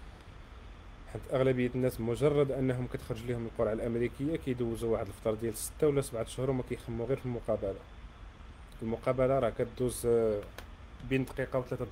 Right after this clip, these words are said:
دقائق maximum، ما كيعطلوكش بزاف. إلا لكن، إلا بالنسبة للناس اللي كيكونوا مزوجين جداد من وراء القرعة، كيحكروا عليهم شوية في الأسئلة.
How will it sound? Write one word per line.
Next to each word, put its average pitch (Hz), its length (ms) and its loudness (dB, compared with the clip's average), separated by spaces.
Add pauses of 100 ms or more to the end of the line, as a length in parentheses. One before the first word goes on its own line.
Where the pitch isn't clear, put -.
دقائق 127 200 -2
maximum، 123 540 -2
ما 107 120 -6
كيعطلوكش 117 420 -6 (100)
بزاف. 104 240 -8 (760)
إلا 131 200 6
لكن، 131 360 4 (160)
إلا 117 200 2
بالنسبة 127 380 2
للناس 120 300 0
اللي 107 160 -8
كيكونوا 107 600 0 (280)
مزوجين 107 420 -2
جداد 117 320 2
من 110 120 0
وراء 110 200 4
القرعة، 110 460 0 (840)
كيحكروا 127 380 0
عليهم 120 180 2
شوية 113 220 -2
في - 100 -8
الأسئلة. 120 460 -4